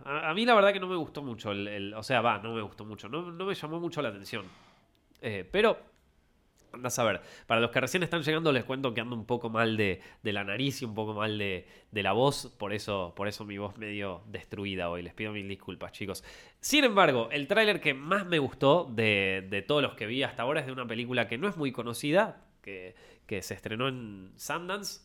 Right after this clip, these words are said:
eh, y que también se estrenó en varios festivales, que yo la verdad que no la tenía, pero ni en el radar ni en nada. Y vi el tráiler y dije, "Loco, esta peli puede estar muy buena". Eh, es una, es muy difícil de explicarlo, tienen que ver el tráiler. Se llama Piercing, así, Piercing.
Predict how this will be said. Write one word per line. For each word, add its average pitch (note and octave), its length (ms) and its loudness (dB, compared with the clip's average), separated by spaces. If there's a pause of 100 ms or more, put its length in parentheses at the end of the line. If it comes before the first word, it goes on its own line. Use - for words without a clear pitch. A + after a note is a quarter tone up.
(340)
eh, G2+ 320 -6
y F#2 40 -10
que F#2+ 80 -10
también G#2 240 -8
se A#2 100 -10
estrenó A2 300 -8
en A2+ 80 -6
varios C3+ 240 2
festivales, C#3+ 580 0 (340)
que G3+ 120 0
yo G#3 180 2
la B3+ 120 4
verdad B3 240 2
que A#3+ 80 -4
no B3 100 0
la A#3+ 140 2
tenía, A#3 340 -2
pero F3 160 -4
ni F3+ 140 -6
en F3 60 -6
el E3+ 140 0
radar F#3+ 360 2
ni G3 100 -4
en D#3+ 120 -6
nada. B2+ 340 0
Y D#3+ 100 -2
vi A3+ 100 2
el C4 140 0
tráiler C#4 340 2
y E3 60 0
dije, G#3 280 -2
"Loco, E3 420 2
esta B3+ 260 -6
peli E4 160 -2
puede D#3 160 -4
estar C#3 160 -8
muy C#3 140 -10
buena". D#3 440 -6 (440)
Eh, B2 460 6 (220)
es - 200 -2
una, F#3 100 2 (540)
es C#3 120 -14
muy G#3 140 0
difícil G3 340 -2
de C3 60 -2
explicarlo, D3 540 4
tienen E3+ 180 0
que A#2+ 80 -6
ver B2 140 4
el G#2+ 120 -2
tráiler. G#2+ 300 -4
Se - 80 -12
llama E3+ 400 -2
Piercing, G#2 560 0 (140)
así, G#2 440 -6
Piercing. G#2+ 460 -2